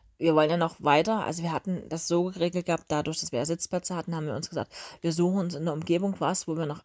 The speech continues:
essen gehen können. Dass wir praktisch in Ruhe, weil wir um zwölf Uhr mittags starten, wir haben nicht richtig Mittag gemacht, äh, Abendbrot wird auch bloß so lala werden. Deswegen haben wir gesagt, wir gehen uns irgendwo noch was Schönes erstmal in Ruhe essen und dann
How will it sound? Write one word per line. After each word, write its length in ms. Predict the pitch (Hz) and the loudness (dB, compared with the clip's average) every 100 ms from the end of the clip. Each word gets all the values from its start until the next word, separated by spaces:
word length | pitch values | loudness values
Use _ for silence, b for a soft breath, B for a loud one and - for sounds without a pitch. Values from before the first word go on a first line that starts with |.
| _ | _
essen 300 | 185 - 170 | -4 0 2
gehen 200 | 147 139 | 0 -2
können. 300 | 165 139 208 - B B B - | -4 -4 -4 -8 B B B -6
Dass 140 | - | -2
wir 80 | 156 | -2
praktisch 340 | 139 147 160 | -2 -4 -4
in 80 | 170 | -6
Ruhe, 240 | 156 180 | 2 2
weil 160 | 170 147 | 4 0
wir 80 | 143 | -2
um 240 | 156 151 | -4 -4
zwölf 340 | 151 165 156 156 | 0 4 4 2
Uhr 80 | |
mittags 360 | 156 165 139 160 | -2 0 -2 -2
starten, 260 | - - 214 | -4 -2 0
wir 200 | 151 147 | 0 -2
haben 140 | 147 | -2
nicht 180 | 156 151 | -2 -2
richtig 420 | 156 - 151 - B B B B - | -4 -4 -6 -6 B B B B 2
Mittag 300 | 196 202 185 | 6 6 6
gemacht, 360 | 185 185 185 - - | 6 4 4 -4 -4
äh, 20 | |
Abendbrot 680 | 147 175 151 185 190 190 160 | 2 4 6 6 6 2 2
wird 140 | 160 | 0
auch 140 | 180 | 0
bloß 200 | 190 214 | 2 2
so 140 | 202 196 | 4 6
lala 440 | 190 190 190 202 | 8 8 8 6
werden. 280 | 208 226 247 B B B | 4 2 -2 B B B
Deswegen 320 | 170 165 165 | -4 0 0
haben 140 | 170 160 | 2 0
wir 60 | |
gesagt, 280 | 156 170 - | -2 -4 -6
wir 80 | 165 | -8
gehen 300 | - 151 160 | -2 -2 -2
uns 340 | - 156 156 | -4 -6 -6
irgendwo 380 | - 156 160 156 | -4 -4 -4 -4
noch 160 | 147 151 - _ - | -6 -8 -14 _ -6
was 200 | 160 - | -4 -2
Schönes 260 | 175 147 | -2 -2
erstmal 460 | - - - 139 - | -4 -6 -4 -4 -4
in 100 | 147 | -8
Ruhe 240 | 147 139 | -2 0
essen 360 | - 220 226 214 | 2 0 0 -2
und 160 | - 165 | -2 -2
dann 260 | 151 156 | 0 -2